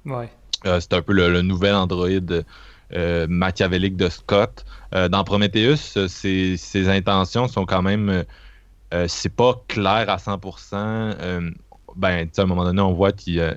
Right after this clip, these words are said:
Speaker 2: <laughs> il met une espèce de <laughs> super G H B dans, dans le drink de,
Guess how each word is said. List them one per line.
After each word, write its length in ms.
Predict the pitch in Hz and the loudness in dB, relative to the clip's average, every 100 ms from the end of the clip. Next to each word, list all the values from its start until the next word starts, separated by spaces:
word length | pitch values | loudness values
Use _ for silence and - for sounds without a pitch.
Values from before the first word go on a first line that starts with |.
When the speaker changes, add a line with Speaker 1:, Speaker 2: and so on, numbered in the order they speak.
| - | -6
Speaker 2:
<laughs> 160 | - - | -8 -2
il 80 | |
met 140 | 92 98 | 2 4
une 80 | 90 | 2
espèce 320 | 85 101 92 | 2 0 0
de 120 | 90 87 - - - - | 2 2 0 -4 -8 -16
<laughs> 480 | - - - - - | -20 -4 -2 2 0
super 560 | - - 107 - 107 107 | -2 -6 -2 0 2 4
G 100 | 101 | 4
H 220 | 95 90 | 2 0
B 180 | 85 107 | -2 -2
dans, 220 | 95 92 | -2 -4
dans 140 | 92 | -2
le 60 | 90 | -2
drink 340 | 90 101 101 92 | -2 -2 0 0
de, 180 | 85 | 0